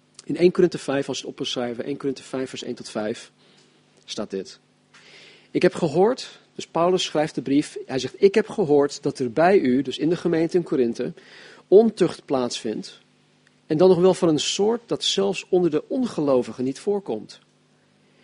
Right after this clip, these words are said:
Er is een man bij u die met zijn stiefmoeder naar bed gaat. En u, maar verwaand zijn.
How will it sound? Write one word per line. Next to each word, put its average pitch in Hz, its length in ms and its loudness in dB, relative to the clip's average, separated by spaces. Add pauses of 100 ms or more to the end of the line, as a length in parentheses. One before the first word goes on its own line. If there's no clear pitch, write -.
(240)
Er 175 100 4
is 165 80 6
een 151 140 4
man 208 240 2
bij 139 220 2
u 139 320 -2 (340)
die 151 160 0
met 156 160 2
zijn 135 200 -2
stiefmoeder 143 720 -4
naar 147 120 -2
bed 160 180 -4
gaat. - 420 -12 (1160)
En - 220 0
u, 170 260 2 (640)
maar 143 200 -4
verwaand 170 480 0
zijn. 107 340 -10